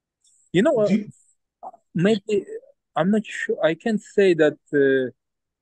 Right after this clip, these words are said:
Speaker 1: he was lying, because maybe the information which he got from his team, it wasn't true. I don't know. And maybe he was, he wanted to close subject like this, like, I didn't want rematch.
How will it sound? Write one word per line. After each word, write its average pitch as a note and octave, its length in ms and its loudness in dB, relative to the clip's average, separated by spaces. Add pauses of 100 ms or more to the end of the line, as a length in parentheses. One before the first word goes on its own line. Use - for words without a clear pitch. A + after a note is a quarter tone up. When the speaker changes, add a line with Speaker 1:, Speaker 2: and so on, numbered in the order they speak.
(220)
Speaker 1:
he F3+ 120 -4
was D3+ 280 -2
lying, D#3 1000 -4 (920)
because D3+ 480 0
maybe E3+ 360 2
the D3+ 140 0
information D#3 720 -4
which G#3 380 -2
he D3+ 80 -2
got E3 240 0
from C#3+ 260 -4
his D#3+ 220 -2
team, B2+ 300 -4 (480)
it C3 120 -12
wasn't D3 380 -4
true. A#2 380 -6
I C3+ 140 2
don't D#3 160 -2
know. C3+ 260 -2 (680)
And C3 120 -10
maybe E3 520 -4
he D#3 120 -8
was, C#3+ 440 -2 (840)
he D3 60 -2
wanted D#3 420 -2
to C3+ 80 -4
close D#3 360 -2
subject C3+ 440 -6
like B2+ 220 -2
this, C#3 260 -4 (500)
like, B2 320 -4 (180)
I C#3+ 180 -2
didn't C3 360 -6
want B2 280 -6
rematch. A#2 360 -6